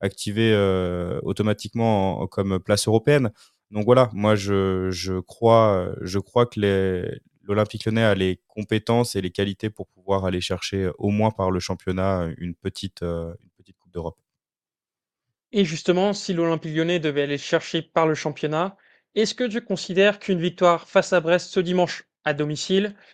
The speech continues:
Speaker 2: c'est impératif ? Ou peut-être qu'un match nul, ça peut être une opération correcte pour Lyon, surtout quand on voit que vous avez un gros calendrier à venir ?
Speaker 1: Un point,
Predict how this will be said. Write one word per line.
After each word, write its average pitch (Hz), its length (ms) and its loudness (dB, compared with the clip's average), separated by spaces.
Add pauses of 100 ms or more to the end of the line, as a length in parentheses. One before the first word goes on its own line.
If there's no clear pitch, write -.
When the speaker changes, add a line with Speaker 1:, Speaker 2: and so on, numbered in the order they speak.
(280)
Speaker 2:
c'est - 220 2
impératif ? 175 600 4 (280)
Ou 240 400 0
peut-être 220 300 2
qu'un 196 500 4
match 180 220 2
nul, 196 240 4
ça 170 340 0 (200)
peut 175 300 4
être 170 260 2
une 156 540 -4
opération 156 420 0
correcte 165 380 2
pour 156 140 -2
Lyon, 165 340 0
surtout 160 300 -6
quand 160 120 -2
on 147 60 0
voit 160 140 4
que 151 40 -6
vous 151 120 -4
avez 143 140 0
un 143 100 -2
gros 151 220 2
calendrier 151 500 0
à 156 60 6
venir ? 156 280 -4 (880)
Speaker 1:
Un 117 120 4
point, 143 520 4